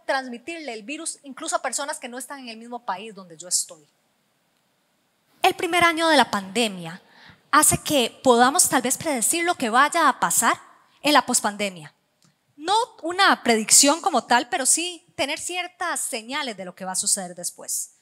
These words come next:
Este primer año de la pandemia nos sorprendió a todos y sorprendió a las salas de redacción sin periodistas especializados en temas de ciencia y salud.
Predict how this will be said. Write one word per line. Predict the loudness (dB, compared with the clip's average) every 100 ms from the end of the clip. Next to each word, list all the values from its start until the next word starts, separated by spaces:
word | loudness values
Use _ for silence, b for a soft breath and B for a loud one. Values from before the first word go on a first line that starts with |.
| b b b b b
Este | -8 -6 -6
primer | -6 -4
año | -4 -4
de | -6
la | -4
pandemia | -6 -6 -10 -10 -16 -20 _
nos | -2 0
sorprendió | 0 -4 -6 -8
a | -4
todos | -6 -6 -6 -8 -8 B B 0
y | 0
sorprendió | 0 -4 -6
a | -6
las | -6 -4
salas | -4 -4 -6
de |
redacción | -6 -6 -2 0 0 -4 -14 b b
sin | -8 -8 -6
periodistas | -6 -6 -6 -6 -6
especializados | -6 -6 -6 -6 -6 -2 0 0 0
en | -4 -6
temas | -4 -4 -4
de | -6
ciencia | -6 -6 -6 -6
y |
salud. | -6 -6 -10